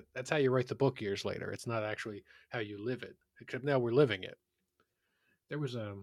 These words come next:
line, uh, from Cicero that is, uh, "Esse quam videri," that became, uh, the, the state motto of North Carolina. It is, "To be rather than to seem." And I think, uh,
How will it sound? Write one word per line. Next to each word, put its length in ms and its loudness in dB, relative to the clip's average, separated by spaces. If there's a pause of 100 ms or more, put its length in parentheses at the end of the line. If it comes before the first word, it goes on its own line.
(1040)
line, 340 -2
uh, 320 -8
from 180 -10
Cicero 580 -4 (100)
that 120 -8
is, 320 -12
uh, 200 -14 (680)
"Esse 380 -4
quam 400 -6
videri," 520 -8 (160)
that 80 -18
became, 400 -10 (180)
uh, 240 -6
the, 180 -8 (300)
the 200 -2 (100)
state 260 -4
motto 240 -2
of 100 -12
North 160 -10
Carolina. 420 -6 (120)
It 100 -10
is, 280 -10 (800)
"To 100 0
be 480 0 (240)
rather 300 -4
than 160 -8
to 100 -12
seem." 500 -6 (1300)
And 100 -8
I 40 -6
think, 280 -10
uh, 140 -4